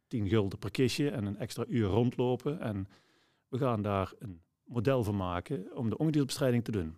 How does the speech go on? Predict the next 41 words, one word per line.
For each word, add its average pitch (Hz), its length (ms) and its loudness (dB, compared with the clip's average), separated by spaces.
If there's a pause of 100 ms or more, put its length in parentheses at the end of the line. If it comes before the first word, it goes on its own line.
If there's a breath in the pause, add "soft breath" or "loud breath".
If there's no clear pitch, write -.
(100)
Nou, 85 260 -10
leuk, 135 240 2
allemaal 117 300 0
blij, 123 360 2
allemaal 113 240 0
happy. 139 320 0 (580 soft breath)
Wij - 120 -2
starten - 340 2
met 117 100 4
de 123 60 2
ongediertebestrijding, 135 760 0
maar 110 140 -4
door 139 160 6
de 131 80 4
jaren 131 380 2
heen 151 460 4 (300)
merkten 131 440 -2
wij 127 140 0
vooral 110 280 0
met, 95 240 -2
met, 95 280 -10
met 104 160 -10
ratten, 104 380 -2
muizen, 104 280 -2
maar 117 120 -2
vooral 95 220 -2
vliegen, 101 260 -2
dat 143 80 -4
is - 80 -6
eigenlijk 110 140 -6
nog 98 80 -2
een 95 220 0
belangrijker 117 320 -2
stuk, - 220 -6
maar 120 100 -4
daar 98 80 -8
kom 98 100 -4
ik 92 60 -2
dadelijk 104 260 -4
op - 80 -12
terug, - 280 -10